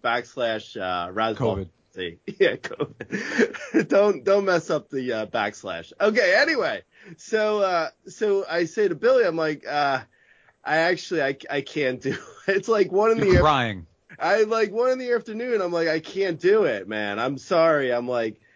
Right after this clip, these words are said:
Speaker 1: I, like, they say you get brain fog. Well, I'm in,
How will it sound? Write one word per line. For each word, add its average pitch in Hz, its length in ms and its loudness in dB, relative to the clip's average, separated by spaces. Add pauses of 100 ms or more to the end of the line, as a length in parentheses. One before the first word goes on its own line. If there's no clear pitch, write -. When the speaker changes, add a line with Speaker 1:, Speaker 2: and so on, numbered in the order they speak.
(200)
Speaker 1:
I, 170 260 0 (300)
like, 151 300 -2
they 196 220 2
say 233 260 2
you 254 160 -2
get 175 260 -4
brain 180 380 -2
fog. 285 500 0 (460)
Well, 165 200 -2
I'm 247 280 0
in, 240 300 -2